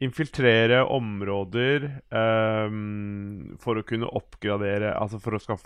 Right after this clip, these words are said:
deg gull, og for å skaffe deg sånn oppgraderingsmateriale, så du kan oppgradere gjengene dine, og tyven din, og hva du kan gjøre og sånn. Og så skal du, mm,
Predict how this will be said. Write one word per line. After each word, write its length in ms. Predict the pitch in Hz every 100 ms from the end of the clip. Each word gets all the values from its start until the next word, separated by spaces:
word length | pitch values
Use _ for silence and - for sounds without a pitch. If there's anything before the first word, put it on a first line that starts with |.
| 92
deg 160 | 90
gull, 320 | 117 147 196 -
og 340 | - 107 107 98
for 120 | 110
å 380 | 113 110 107 104
skaffe 300 | 101 104 -
deg 100 | 95 98
sånn 180 | 98 -
oppgraderingsmateriale, 1080 | - - 87 98 98 - 92 - 95 101 135
så 120 | 127
du 60 | 98
kan 140 | - -
oppgradere 480 | - - 92 92 104
gjengene 400 | 110 104 90 85
dine, 380 | 87 90 110 127
og 280 | 60 - 90 _
tyven 400 | - 98 101 104
din, 320 | 113 120 123 -
og 280 | 95 87 92
hva 120 | 90
du 80 | 85
kan 160 | - 92
gjøre 300 | 104 95 78
og 60 |
sånn. 220 | 80 143 214 _ - - - - -
Og 80 | -
så 80 | 143
skal 220 | - 139
du, 360 | 139 151 156 156
mm, 340 | 156 151 147